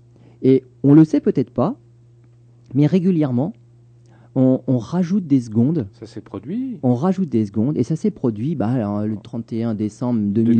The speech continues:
Speaker 2: mille huit.
Speaker 1: au premier janvier deux mille neuf.
Speaker 2: Voilà.
Speaker 1: On a rajouté une seconde à cette dernière minute de l'année deux mille huit.
Speaker 2: Oui.
Speaker 1: Alors,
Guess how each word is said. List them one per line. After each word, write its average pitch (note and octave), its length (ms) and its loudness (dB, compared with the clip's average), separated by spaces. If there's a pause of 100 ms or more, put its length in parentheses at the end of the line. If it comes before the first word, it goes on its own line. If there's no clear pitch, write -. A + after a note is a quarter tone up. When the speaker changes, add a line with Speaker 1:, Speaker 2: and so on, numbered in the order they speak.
Speaker 2:
mille A#2 100 2
huit. D3+ 360 2
Speaker 1:
au C#3 120 2
premier C3 360 -2
janvier A#2 300 -2
deux A2 100 -4
mille G2+ 200 -4
neuf. A#2+ 360 0 (160)
Speaker 2:
Voilà. F#2+ 400 -10
Speaker 1:
On A#2+ 140 0
a B2+ 80 2
rajouté E3+ 680 -4
une F#3+ 160 2
seconde E3+ 480 -4
à B2 40 -6
cette A#2 200 -10
dernière C#3 360 -2
minute E3 420 0
de A#2+ 100 2
l'année A#2+ 220 -2
deux A#2 140 -2
mille G#2 220 -2
huit. B2 280 2 (240)
Speaker 2:
Oui. F#2 160 -8
Speaker 1:
Alors, B2+ 240 -2